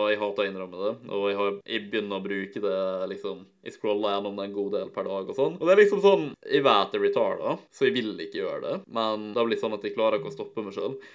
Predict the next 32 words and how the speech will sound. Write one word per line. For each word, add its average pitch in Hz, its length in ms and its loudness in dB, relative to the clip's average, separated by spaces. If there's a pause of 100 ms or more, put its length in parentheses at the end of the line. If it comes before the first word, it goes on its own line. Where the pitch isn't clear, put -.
(140)
Men 135 80 2
du 135 80 6
skal 131 160 6
ikke - 160 0
tro 113 240 -2
at 104 160 0
jeg, 101 240 8
eh, 98 320 0
er 101 100 0
glad 95 300 -2
for 98 160 -4
at 101 80 -8
jeg 101 100 0
gjør 90 140 -2
det. 90 160 -6
Du 101 80 -12
skal 110 160 -4
ikke - 80 -10
tro 107 100 0
at 101 120 -4
jeg 101 80 -8
klarer 104 240 2
å 101 40 -4
nyte 101 380 -6
det, 101 80 2 (140)
liksom. 101 240 -6 (100)
Jeg 107 400 0
hater 107 400 2
meg - 80 -10
selv 104 160 -2
for 101 80 -8
hvert 107 240 -4